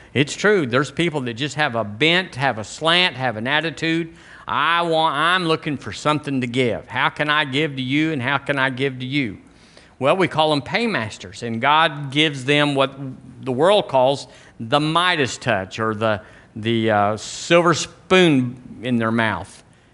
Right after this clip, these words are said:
where they just, it just works out for them. They know what to do in order to give. I looked it in the New Living Translation,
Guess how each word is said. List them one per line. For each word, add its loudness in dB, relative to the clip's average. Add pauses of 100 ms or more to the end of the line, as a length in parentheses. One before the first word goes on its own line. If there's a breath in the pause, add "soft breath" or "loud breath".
(380 soft breath)
where 2
they 0
just, -2
it 2
just -2
works 0
out 0
for -8
them. -2
They 2
know 2
what 0
to -6
do 2
in 4
order 4
to -4
give. 2 (480 loud breath)
I 0
looked 0
it 0
in 2
the 2
New 2
Living 2
Translation, 0